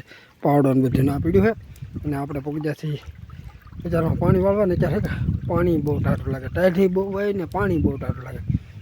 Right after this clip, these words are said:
તો અત્યારે હે કે હાલ આપણે જાહેરમાં આંટો મારી આવીએ. તો આપણે છે ને એક નાકું વાળી લીધો છે, અને બીજા કેરામાં પાણી જાય છે, અને હવે આપણે હે કે જાહેરમાં આંટો મારી આવીએ. કાલ જાહેર પાઈ ને તો પડી કે ન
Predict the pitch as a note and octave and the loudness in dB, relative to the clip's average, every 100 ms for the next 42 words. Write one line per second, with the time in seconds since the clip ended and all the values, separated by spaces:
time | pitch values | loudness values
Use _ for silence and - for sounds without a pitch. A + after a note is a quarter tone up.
0 | - D#3+ D3+ D3+ E3+ D#3+ C#3+ D#3 D3 D3 | -8 -4 0 0 0 0 -2 0 0 0
1 | D#3+ - - - - - - - - D#3+ | 0 2 4 2 2 4 4 2 2 6
2 | F3+ E3 C#3+ D3 D#3 G3+ G3 - - - | 6 6 2 2 4 4 4 4 6 6
3 | - - - - - D#3 E3 F3 - F3+ | 6 4 0 -4 -4 -2 2 4 4 6
4 | E3 D#3 D3+ - - - D#3+ C#3 C#3 - | 6 4 4 4 6 6 4 4 4 6
5 | - - C3+ C3+ - - D#3 C3 C#3 B2+ | 6 6 4 4 6 6 6 4 0 -2
6 | B2+ C3+ C3 E3 - B2+ B2 - - - | 0 0 4 4 4 0 2 4 4 2
7 | - G#3 - - - - - C#3 C#3+ C3+ | -2 -2 -2 -4 -6 -6 -4 0 2 0
8 | C3 C3 B2 C#3 B2+ B2 - - - E3 | 0 -2 -2 -2 -4 -6 -8 -8 -2 2
9 | E3 D#3+ E3+ E3 F#3+ G#3+ C3+ A#2+ - - | 2 2 0 2 2 2 0 -4 -6 -6
10 | C#3+ C3 B2+ - - - D#3+ D3+ D#3+ D#3 | -6 -4 -6 -8 -14 -16 -12 -6 -6 -4
11 | C#3+ | -4